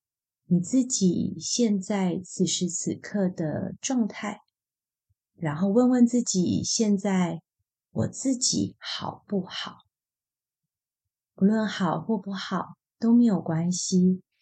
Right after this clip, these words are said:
就是当下我现在最真实的感觉。你想想看哦，我们每天打开眼睛，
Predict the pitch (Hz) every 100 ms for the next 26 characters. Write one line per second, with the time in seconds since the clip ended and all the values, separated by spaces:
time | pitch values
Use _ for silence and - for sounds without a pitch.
0 | _ - 214 208 202 202 208 202 208 180
1 | 180 - 165 - - 196 185 190 175 156
2 | - 196 185 190 185 185 - 107 160 180
3 | - 175 - - - - - - _ _
4 | _ _ _ _ _ _ _ _ _ _
5 | _ _ 190 180 190 202 190 190 220 208
6 | 196 196 190 - - _ _ 190 190 185
7 | 170 - 220 226 226 175 180 202 196 156
8 | 160 214 226 233 247